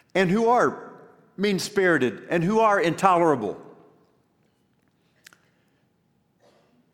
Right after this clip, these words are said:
and who are self-righteous.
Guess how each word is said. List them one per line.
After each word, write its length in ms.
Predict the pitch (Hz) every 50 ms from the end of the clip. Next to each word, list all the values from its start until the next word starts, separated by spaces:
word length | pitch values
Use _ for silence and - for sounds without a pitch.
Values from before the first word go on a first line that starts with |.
| _ _ _ _ _ _ _ _ _ _ _ _ _ _ _ _ -
and 100 | 127 123
who 160 | 131 165 156
are 140 | 156 160 151
self-righteous. 920 | 143 - 151 113 - - 110 90 82 - - 69 65 - - - - -